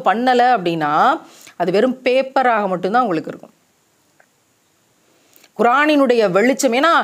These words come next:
நான் நிறைய பேரை பல இடங்கள்ல பார்த்திருக்கிறேன். குர்ஆனை வந்து படிச்சு ஜீனியஸா இருக்கக்கூடிய சிலரும் கூட இவ்வளவு மோசமான நிலைமையில இருக்கிறாங்களே அப்படிங்கிற கவலை வரும்போது, அவர்கள் தண்டனைக்குரியவர்களாக நான் பார்க்கும்போது,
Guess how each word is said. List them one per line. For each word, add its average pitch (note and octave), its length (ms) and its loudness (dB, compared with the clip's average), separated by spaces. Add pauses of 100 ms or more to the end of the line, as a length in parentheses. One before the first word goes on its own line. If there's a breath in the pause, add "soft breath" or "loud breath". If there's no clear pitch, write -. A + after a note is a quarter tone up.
(220 loud breath)
நான் F3+ 180 -2
நிறைய D4 420 2
பேரை D#4 300 0
பல A#3+ 300 0
இடங்கள்ல A#3 360 2
பார்த்திருக்கிறேன். E3 560 -2
குர்ஆனை B3 560 2
வந்து A#3+ 380 0
படிச்சு A#3 640 -2
ஜீனியஸா A3+ 480 -2
இருக்கக்கூடிய F#3 440 -2
சிலரும் F#3+ 460 -2
கூட F#3 240 0 (380 loud breath)
இவ்வளவு G#3+ 340 0
மோசமான A3 800 0
நிலைமையில F3 500 0
இருக்கிறாங்களே D#3+ 580 -2 (300)
அப்படிங்கிற G3+ 440 -2
கவலை B3 440 0
வரும்போது, E3 600 -2 (240 loud breath)
அவர்கள் F3+ 280 0
தண்டனைக்குரியவர்களாக B3 1120 0
நான் F#3+ 180 0
பார்க்கும்போது, G3 1000 0